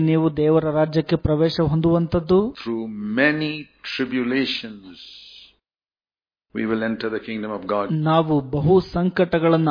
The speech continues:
Speaker 1: ಅನುಭವಿಸಿ ದೇವರ ರಾಜ್ಯದೊಳಗೆ ಸೇರಬೇಕು ಎಂಬುದಾಗಿ ಹೇಳಿದನು.
Speaker 2: So when you have tribulation,
Speaker 1: ನಿಮಗೆ ಸಂಕಟಗಳು ಇರುವಾಗ,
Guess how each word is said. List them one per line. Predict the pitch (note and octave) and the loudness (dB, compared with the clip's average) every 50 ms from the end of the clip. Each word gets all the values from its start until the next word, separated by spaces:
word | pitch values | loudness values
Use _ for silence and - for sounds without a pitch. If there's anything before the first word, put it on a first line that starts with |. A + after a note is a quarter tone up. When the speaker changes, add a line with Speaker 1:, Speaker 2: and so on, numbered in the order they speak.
| C#3 C3+ | 0 0
Speaker 1:
ಅನುಭವಿಸಿ | D3 D3+ D#3+ E3 D3+ D#3 D#3+ D3+ D3 D#3 D3 - D#3 D3 D3 C#3+ C#3 C3+ | 0 0 0 2 4 4 4 4 4 0 0 0 2 2 2 0 0 2
ದೇವರ | D3+ D3+ D#3 D3+ D#3 D3 D3 | 2 4 4 4 4 2 2
ರಾಜ್ಯದೊಳಗೆ | C3 C#3+ D3 D3+ D3+ C#3+ D#3+ D3 D#3 D3 D3 D3 C#3 D3 | 2 2 0 0 0 0 0 2 4 4 2 2 0 -2
ಸೇರಬೇಕು | C#3+ - - D3 D3 C#3+ D3 C#3+ C#3 C#3+ C#3+ C#3+ C#3+ - - - D3+ C#3+ C3+ C3 - - _ - | -4 -2 0 2 2 4 2 2 2 2 0 0 -2 -2 2 4 4 4 4 2 0 -6 _ -2
ಎಂಬುದಾಗಿ | D3 D#3 D#3+ D#3 E3 D3 D3 C#3+ C#3 C#3 E3+ F#3+ | 0 2 4 4 4 4 4 2 2 2 0 0
ಹೇಳಿದನು. | - - G#3+ G#3+ G#3+ F#3 D3+ D3 C3+ B2 | 0 0 2 2 4 4 4 2 0 0
Speaker 2:
So | - - - - C#3 | -2 -6 -8 -4 -2
when | C#3 F3 G3+ | 0 0 0
you | G3+ F#3+ | 2 2
have | F#3 F3+ F3+ - - D#3+ | 2 0 0 -2 -4 -2
tribulation, | C#3+ D3+ D3+ D3+ D3 C#3 - - A#2+ G#2 - D3 D3 | 0 2 2 2 2 0 -2 -6 -8 -6 -2 0 2
Speaker 1:
ನಿಮಗೆ | D3+ E3+ F#3 G#3 A3+ G#3+ F3+ F3 F3+ F3+ G3 - - _ - - - | 2 4 4 2 2 2 0 0 -2 -2 -2 -6 -10 _ -20 -10 -2
ಸಂಕಟಗಳು | - E3 E3+ E3+ G3 F3+ F3 F#3 E3 E3+ E3 E3+ - | 0 2 2 4 2 2 2 2 2 4 2 2 2
ಇರುವಾಗ, | E3 D#3 D3 D3+ D3 D3 C#3 B2+ A#2 | 0 0 2 4 4 4 2 0 -2